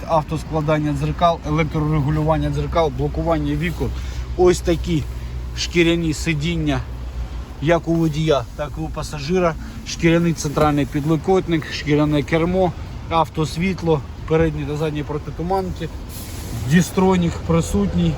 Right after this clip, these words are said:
підігрів керма присутній, електрорегулювання керма присутнє, комфортний вхід,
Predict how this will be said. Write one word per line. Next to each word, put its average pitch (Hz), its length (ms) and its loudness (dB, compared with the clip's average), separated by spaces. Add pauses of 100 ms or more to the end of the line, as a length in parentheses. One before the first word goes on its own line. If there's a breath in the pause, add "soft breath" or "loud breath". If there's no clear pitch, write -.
підігрів 165 500 4
керма 165 320 2
присутній, 170 720 0
електрорегулювання 165 1040 4
керма 160 360 2
присутнє, 165 640 0 (320 loud breath)
комфортний 160 600 2
вхід, 185 300 0